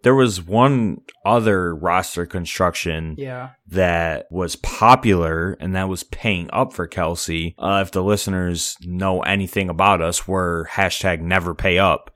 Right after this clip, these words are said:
Speaker 2: Never.
Speaker 1: at tight end. Uh, you ended up playing David Njoku. I played Harrison Bryant for five hundred dollars cheaper. Both had relatively good games for their price tag. Njoku at ten points. Harrison Bryant had twenty-one points, um, and Kelce ended up only getting six points. And that build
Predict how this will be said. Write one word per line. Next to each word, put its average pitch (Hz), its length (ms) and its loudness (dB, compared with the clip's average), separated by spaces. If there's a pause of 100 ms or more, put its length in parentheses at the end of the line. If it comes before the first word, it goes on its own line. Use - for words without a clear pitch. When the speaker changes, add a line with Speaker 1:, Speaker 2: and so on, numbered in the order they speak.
(140)
Speaker 2:
Never. 131 360 -8
Speaker 1:
at - 240 -2
tight 95 300 4
end. 80 440 2
Uh, 82 260 0
you 101 200 0
ended 95 220 0
up 90 140 0
playing 90 640 0
David 92 340 2
Njoku. 98 680 4
I 90 160 2
played 87 280 -4
Harrison 87 440 -4
Bryant 87 320 2
for - 80 -14
five 87 300 -2
hundred 85 180 -8
dollars 80 260 -2
cheaper. 98 540 2
Both 101 300 2
had 90 560 2
relatively 90 500 -2
good 80 320 -2
games 87 420 -2
for 87 200 -6
their 78 140 -4
price 85 340 -4
tag. 82 280 0
Njoku 82 540 -6
at 69 80 -4
ten 82 200 -2
points. 80 360 -6
Harrison 110 320 6
Bryant 98 320 6
had 90 240 -2
twenty-one 101 640 4
points, 110 640 2
um, 95 280 0
and 90 100 -2
Kelce 104 420 2
ended 98 240 0
up 92 160 0
only 95 180 0
getting 85 260 -4
six 131 280 2
points. 80 340 -6
And 90 140 -4
that 123 240 4
build 95 300 2